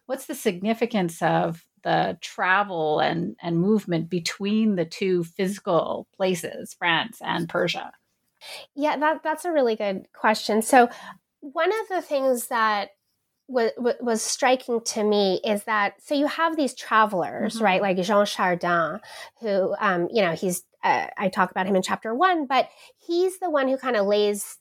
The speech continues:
Speaker 2: this basis for this comparison between France and Persia, right? He's, um, saying that Persia, he's describing Persia, but he is really, I believe, criticizing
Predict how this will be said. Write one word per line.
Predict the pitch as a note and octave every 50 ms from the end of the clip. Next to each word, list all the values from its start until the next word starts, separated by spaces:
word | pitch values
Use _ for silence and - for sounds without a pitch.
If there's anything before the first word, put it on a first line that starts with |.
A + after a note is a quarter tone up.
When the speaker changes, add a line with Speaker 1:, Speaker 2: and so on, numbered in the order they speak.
| _ _ _ _ _
Speaker 2:
this | - G#3 F#3 -
basis | - - G#3+ F#3+ G3 G#3+ - - - F#3 D3+ - - A3 - - - - -
for | - - - - A#3 G#3+ G#3 G3+ G3+ G3 F#3+ F#3+ F#3 F3+ - _ _ - _ _ _ -
this | A3+ G#3 G#3 - - - _ _ _ _
comparison | - A3 G3 - - - - G3 F3+ F3+ F#3 F3+ - - E3 E3
between | - E3+ - - F#3+ E3+ E3+
France | - F#3+ D#3+ D#3 E3+ -
and | F3 F3
Persia, | - _ - D4+ D4+ D4 B3 G#3+ F3 C#3+ A#2+ D3
right? | F#3 F#3+ F3+ F3 D3+ F#3 - -
He's, | A3+ G#3+ F#3+ - - - - - - - - _ _
um, | A3+ A3 G#3+ G#3+ G#3 G3 F#3 F3+ - _ - - -
saying | - D4 C#4+ D#4 D4+ D4 C4+ B3+ B3 A#3+ A#3 A3+ G#3 G3+
that | A3 G#3 G3 G3 G3 G3 F#3+ - _ _ _ - _ _ _ _ _
Persia, | _ - C4 B3 A#3 A3+ G#3+ A#3 A3+ G#3+ G#3 G#3 G#3+
he's | A3 B3 A#3 -
describing | B3+ B3 - - - F4+ A#4 C5 F#4+ B3 F#3 E3+
Persia, | - - - E3+ E3 - - - - - - - - - - - - -
but | A3 G3 - C#4 E4 F4+ F#4 D#4+ C#4 B3+ - - _ _ _ _ - - - -
he | D4 C#4+ C#4 C4+ C4+ C4 C4 C4 B3+ A3+ - - -
is | B3 A#3+ A3+ A3 A3 G#3 G#3+ - -
really, | - A3+ B3 D#4+ F4+ G4+ G4 F#4 D#4 C4 A#3 G#3+ G#3+
I | G#3+ G#3
believe, | G3+ G#3 G#3 G3+ G3 G3 -
criticizing | - - - - B3+ F#3 G3+ G3+ - C4+ A3+ G#3 - - F#3+ F3 F3 F3+ E3+ E3+ F#3+ F3 E3+ E3+ E3+ E3 E3 E3+ E3+ D#3+